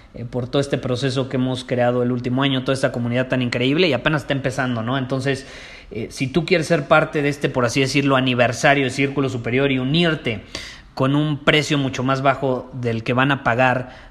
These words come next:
todas las personas que se unan a partir del primero de octubre, este es el momento, este es el momento para ser un hombre de acción, para demostrar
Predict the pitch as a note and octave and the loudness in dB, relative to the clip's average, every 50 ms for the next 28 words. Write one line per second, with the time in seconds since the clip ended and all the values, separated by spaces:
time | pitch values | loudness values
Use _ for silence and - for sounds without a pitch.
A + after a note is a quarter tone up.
0 | - - D3+ C#3 C3+ C3 C3 - C3+ A#2+ B2 C#3 C3+ C3+ C3 - A#2 A2 B2+ B2+ | -2 0 2 2 2 2 0 -2 -2 0 0 0 0 0 -2 -4 -2 -2 0 0
1 | C3+ B2+ B2 A2+ A#2+ A#2+ A#2 - C3+ B2+ B2+ B2+ A#2+ A#2+ B2 A#2 B2 C3 C3 C3 | 0 0 0 -2 -2 -4 -2 -2 -2 0 0 -2 -2 -2 -4 -2 0 0 2 2
2 | B2+ B2 A#2 A2+ - - D#3+ D3 D3+ D3+ D3 - - - - C#3 C#3+ D3 - - | 2 0 -2 -4 -2 0 0 2 2 0 0 -2 -6 -4 0 2 2 2 0 -4
3 | C3 - C#3 B2 B2 B2 B2 C3 C3+ C3+ C3+ C3 D3+ E3+ F#3 - - - - C#3 | -2 0 0 0 2 0 0 -2 -2 -2 -4 -4 -4 -6 -6 -8 -12 -10 -8 -8
4 | C3 - - C3+ B2+ B2 B2+ B2+ C3 B2+ C3 C3 C3 B2+ A#2+ A2 - C3+ C3 C3 | -8 -6 -4 -2 0 2 2 2 2 0 0 0 0 0 -2 0 0 -2 0 0
5 | C3+ C3 C3 B2+ B2 A#2 A2+ - - D3+ D3+ E3 F#3 F#3 - C#3 B2 A#2+ A#2 A#2 | 0 0 2 2 0 0 0 -2 -2 0 0 0 0 0 0 0 0 2 0 0
6 | A#2 A2+ A2+ - - C#3+ C#3+ C#3 C#3 C#3+ | -2 -4 -4 -2 0 2 4 4 4 2